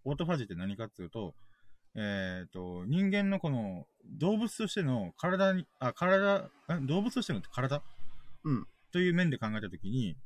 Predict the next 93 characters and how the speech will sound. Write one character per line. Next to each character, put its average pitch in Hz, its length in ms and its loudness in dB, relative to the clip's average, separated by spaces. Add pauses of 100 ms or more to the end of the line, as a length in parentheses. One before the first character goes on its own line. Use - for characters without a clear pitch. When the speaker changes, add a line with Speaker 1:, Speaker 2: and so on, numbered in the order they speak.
Speaker 1:
あ 101 80 -4
の、 95 520 -4
や 139 100 -4
っ - 20 -12
ぱ 135 80 -4
り 110 100 -2
お 147 80 0
腹 240 220 2
空 269 100 -2
い 226 60 0
た 214 40 -6
と 220 60 -2
き 175 60 0
に - 80 -2
食 101 100 -4
べ 92 60 -4
る 85 80 -8
と 78 80 -10
か、 90 280 -4 (160)
Speaker 2:
う 127 80 -2
ん。 104 140 -6 (200)
Speaker 1:
え 92 360 -2
ー - 20 -10
と、 90 200 -6
い 117 100 -2
う 135 60 2
の 113 80 0
は 98 60 0
あ 98 40 -2
る 101 80 -2
ん 101 40 -2
で 101 40 0
す - 60 2
け 95 60 0
ど、 98 80 -2
や 104 100 -4
っ - 20 -4
ぱ 151 140 -2
り、 90 240 -2 (320)
え 92 320 4
ー、 - 80 8
今 160 220 2
の 117 180 2
に-、 92 100 -4 (600)
え 98 80 -4
ー 95 40 -4
と、 95 60 -4 (200)
人 117 200 0
類 104 140 0
の 90 60 -4
生 92 200 -2
活、 - 280 -4
文 101 220 0
明 101 120 0
っ - 20 -4
て、 98 280 0
も 95 180 0
う - 20 -6
本 135 140 0
当 156 100 -2
に 131 320 0 (240)
食 151 240 0
が 175 80 4
豊 180 280 2
か 107 60 0
な、 80 120 -2 (460)
特 160 140 0
に 110 80 2
日 120 120 2
本 180 120 4
と 151 60 2
か 95 80 6
そ - 100 2
う - 20 2
な 92 80 2
ん 82 60 6
で、 82 220 2
Speaker 2:
う 113 40 0
ん。 107 420 2
Speaker 1:
っ - 20 -8 (180)
て 233 80 -2
時 196 100 2
何 143 200 2
が 202 80 2
起 196 60 -2
き - 60 -4
る 127 60 -2
か 104 80 -4
っ - 60 -10
て - 80 -8
い 87 60 -6
う - 20 -10
と、 90 260 -6